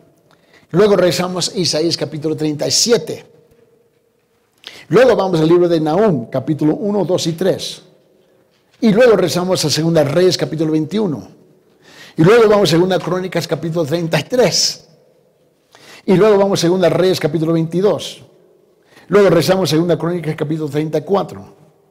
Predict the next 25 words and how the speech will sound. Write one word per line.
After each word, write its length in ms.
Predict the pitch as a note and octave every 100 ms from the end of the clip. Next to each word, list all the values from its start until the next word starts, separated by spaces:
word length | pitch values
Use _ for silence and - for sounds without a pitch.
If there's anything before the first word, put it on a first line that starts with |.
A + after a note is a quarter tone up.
| _ _ _ - -
Luego 460 | D#3+ G3 D4+ C4 A3+
entramos 420 | E3+ F3 F#3 D#3
al 60 | D#3+
libro 140 | F3
de 100 | E3
Sofonías, 560 | - E3 - D#3 F#3+ F#3
capítulo 420 | D3+ C3+ C3 C#3
uno, 260 | A#3 G3+ F3
dos 260 | E3+ E3 D3
y 80 |
tres. 540 | C3+ D3+ G3 G#3+ - - - - - -
Y 160 | F#3+
luego 240 | E3+ A3 A3 B3
entramos 440 | F#3 D#3+ E3+ F#3
al 60 | D#3
libro 160 | F3+ E3+
de 80 | D#3
Jeremías, 500 | D#3 D3 E3+ F#3+ -
capítulo 440 | C3+ D3 C#3+ D3
uno 360 | G3 G3+ G#3+ -
hasta 280 | F3 C#3+ D#3
el 200 | D3+ C3
diez. 720 | E3+ - - - - - - _ _ _ _ _ _ _ _ _ _ _ _ _ - - - - -
Luego 280 | G3+ A3+
Habacuc, 640 | - F3+ E3 C#3+ B3 E3